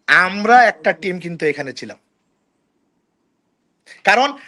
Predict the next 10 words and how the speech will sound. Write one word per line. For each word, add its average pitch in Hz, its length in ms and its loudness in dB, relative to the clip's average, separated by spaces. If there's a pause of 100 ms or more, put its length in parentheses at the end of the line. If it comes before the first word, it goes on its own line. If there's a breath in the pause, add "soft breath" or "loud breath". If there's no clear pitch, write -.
আমরা 220 240 4
জানতাম 226 560 2
এখানে 220 260 -6
যদি 233 160 -6
আমরা 233 220 -2
দুই, 220 200 -10
তিনশো, 220 380 -10
চারশো 220 320 -8
নেতাকর্মী 220 480 -6
থাকি, 202 420 -10